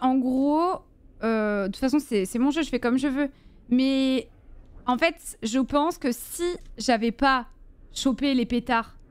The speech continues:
et qu'on m'avait dit, « Bah voilà, de toute façon, il y en avait forcément un qui mourait, t'avais pas les pétards, c'était un choix du début du jeu », je m'en serais battu les steaks. Là, j'ai fait le bon choix au début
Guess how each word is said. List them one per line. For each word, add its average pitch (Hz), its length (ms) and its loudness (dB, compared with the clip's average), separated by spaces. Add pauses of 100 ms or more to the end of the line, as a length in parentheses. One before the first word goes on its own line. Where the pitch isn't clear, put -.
(180)
et 233 80 0
qu'on 254 160 2
m'avait 247 260 2
dit, « 269 220 0
Bah 226 200 2
voilà, 247 240 2
de 269 40 2
toute 269 60 -12
façon, 240 240 -2
il 269 60 2
y 247 40 2
en 226 80 0
avait 208 180 0
forcément 247 480 -2
un 247 100 0
qui 254 160 -8
mourait, 233 300 2
t'avais 208 220 -2
pas 226 160 0
les 226 80 2
pétards, 233 380 -2
c'était 220 200 -4
un 196 100 0
choix 208 160 -2
du 196 120 0
début 185 240 0
du 202 100 0
jeu », 247 180 2 (320)
je - 140 -4
m'en 233 100 2
serais 233 220 0
battu 247 300 0
les 233 100 2
steaks. - 260 -4
Là, 262 220 4
j'ai 233 160 -2
fait 277 240 0
le 247 60 2
bon 254 200 2
choix 262 200 0
au 240 80 2
début 269 640 2